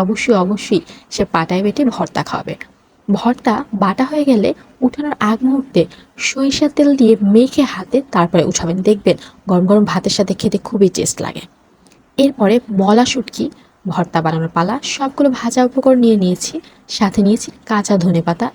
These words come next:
এবং স্বাদ মতো লবণ। আমি ঝাল কম খাই, আগেই বলেছি, তাই কিন্তু ঝালের পরিমাণটা, শুকনো মরিচের পরিমাণটা কম। আপনারা যে যেমন পছন্দ করেন ঝাল, সে তেমন পরিমাণে মরিচ নিয়ে নেবেন। দেখুন, বাটার পরিমাণ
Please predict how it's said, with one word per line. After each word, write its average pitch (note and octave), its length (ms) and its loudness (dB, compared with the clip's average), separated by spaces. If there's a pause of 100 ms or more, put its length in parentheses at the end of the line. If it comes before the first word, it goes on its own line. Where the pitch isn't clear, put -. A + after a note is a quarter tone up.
(180)
এবং G#3 180 -2 (420)
স্বাদ - 340 -2 (100)
মতো F#3 160 0 (280)
লবণ। D3 340 0 (960)
আমি A#3+ 180 0 (100)
ঝাল G3+ 180 0 (100)
কম F#3+ 200 2
খাই, G3+ 220 -2
আগেই F3 280 0
বলেছি, E3+ 300 0 (380)
তাই F#3+ 180 0
কিন্তু F#3+ 200 0 (160)
ঝালের F3 360 0
পরিমাণটা, F#3 400 0 (180)
শুকনো C4 260 -4
মরিচের G3 280 -2
পরিমাণটা A3 340 0 (240)
কম। - 160 2 (580)
আপনারা F3+ 360 0 (140)
যে A#3 180 2
যেমন G#3 200 0 (100)
পছন্দ G#3+ 260 0 (120)
করেন A#3+ 160 2 (100)
ঝাল, G#3 220 -2 (440)
সে C4+ 100 -4 (180)
তেমন G#3 240 4 (100)
পরিমাণে A3 300 2 (160)
মরিচ F3 340 6
নিয়ে D3+ 180 -2
নেবেন। - 240 -10 (640)
দেখুন, A3 280 -2 (300)
বাটার E3+ 280 0
পরিমাণ F3 240 0